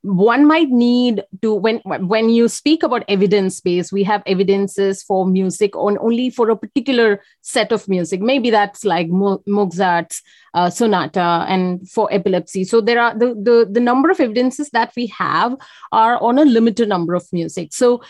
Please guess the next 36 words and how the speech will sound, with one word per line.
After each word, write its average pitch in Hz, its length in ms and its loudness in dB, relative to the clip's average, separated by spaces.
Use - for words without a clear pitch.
even 269 260 2
in 349 120 4
the 349 60 6
U 220 340 2
S, 220 260 0
there 208 200 2
are 196 420 0
Hispanic 190 680 -2
population, 175 720 -4
there, 175 280 -4
there 180 180 0
is, 185 180 -4
Meg-, 190 220 -4
I 233 200 -2
mean, 415 160 2
even 311 300 2
with 453 160 2
the, 320 480 2
uh, - 40 4
with 202 220 0
the 262 220 2
advent 202 360 -2
of, 277 140 -4
you 220 140 -2
know, 226 100 0
globalization 214 960 0
and 202 200 -2
the 196 80 0
platforms 202 880 -2
for 190 300 0
music, 185 520 0
the 190 100 0
streaming 226 520 0
platforms 208 720 -6
for 220 180 -2
music, 202 480 0